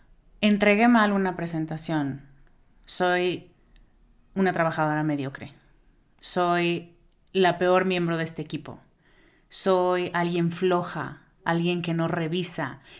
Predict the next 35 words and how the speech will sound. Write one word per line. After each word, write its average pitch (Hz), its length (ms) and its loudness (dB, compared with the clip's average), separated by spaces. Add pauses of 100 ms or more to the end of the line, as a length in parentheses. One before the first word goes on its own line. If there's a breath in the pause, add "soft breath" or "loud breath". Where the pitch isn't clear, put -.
alguien 180 320 0
descuidada", 160 920 0
¿no? 190 320 -6 (160)
Es 185 320 -2
una 262 340 8
cosa, 170 480 -4
un 226 200 6
error 208 420 4
que 240 100 -4
pudo 233 320 -2
haber 269 140 0
sido 233 220 2
un 240 100 4
error 202 420 4 (520 loud breath)
de 175 220 4
dedo, 233 360 6
un 196 220 2
error 202 340 2
porque 180 140 -6
estabas 170 240 0
cansada, 196 560 4
un 185 120 -2
error 185 320 0
que 185 80 -8
si 175 160 -6
vieras 220 340 4
con 185 180 -4
unos 180 220 -4
lentes 175 300 -4
mucho 165 240 -2
más 165 160 -4
compasivos, 175 720 -4
lo 185 140 0
explicarías 175 680 -4
fácil 220 580 2